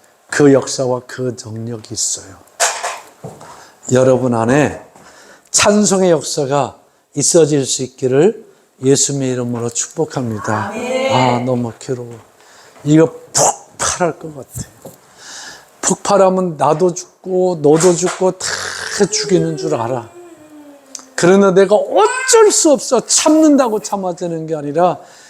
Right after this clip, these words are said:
Speaker 1: 그때 기도하는 겁니다.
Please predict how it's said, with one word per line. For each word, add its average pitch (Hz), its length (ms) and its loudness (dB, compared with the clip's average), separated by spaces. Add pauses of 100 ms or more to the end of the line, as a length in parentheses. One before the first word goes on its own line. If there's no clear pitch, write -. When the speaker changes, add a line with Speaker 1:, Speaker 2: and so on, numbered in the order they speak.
(300)
Speaker 1:
그때 120 640 -6 (460)
기도하는 131 580 2
겁니다. 98 540 -12